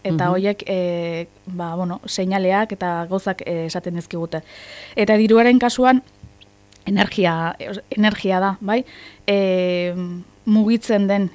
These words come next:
Speaker 1: e, energia da, dirua bizitza da, eta diruak, e, hitz egin egiten digu.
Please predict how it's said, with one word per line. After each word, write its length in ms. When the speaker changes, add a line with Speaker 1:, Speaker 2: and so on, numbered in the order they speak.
Speaker 1:
e, 260
energia 480
da, 160
dirua 320
bizitza 500
da, 160
eta 920
diruak, 540
e, 240
hitz 180
egin 220
egiten 320
digu. 280